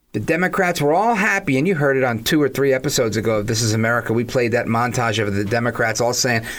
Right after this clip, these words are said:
"We can't do that. We can't force people to take a vaccine. We can't mandate a vaccine." So Biden figures, "You know what? I don't, I can't man-, the government can't mandate you, but I can pressure businesses,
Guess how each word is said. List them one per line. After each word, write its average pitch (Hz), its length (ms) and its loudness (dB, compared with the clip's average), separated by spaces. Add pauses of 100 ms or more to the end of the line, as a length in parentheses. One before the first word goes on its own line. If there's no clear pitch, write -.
(120)
"We 170 100 0
can't 170 320 -2
do 175 140 2
that. 117 180 0
We 131 120 2
can't 156 340 -2
force 143 340 0
people 117 320 -2
to 113 140 -2
take 113 180 -2
a 113 60 0
vaccine. 120 500 0
We 123 80 0
can't 143 320 -2
mandate 113 500 0
a 113 80 -2
vaccine." 123 560 -2 (360)
So 196 120 0
Biden 160 380 0
figures, 131 260 0
"You 190 120 2
know 180 80 2
what? 202 160 0
I 156 80 0
don't, 143 180 -2
I - 20 -2
can't 190 300 -2
man-, 143 300 0
the 123 80 0
government 185 420 -2
can't 110 220 -2
mandate 107 340 0
you, 127 140 2 (280)
but 127 220 -2
I 202 380 0
can 175 220 0
pressure 170 540 0
businesses, 131 760 0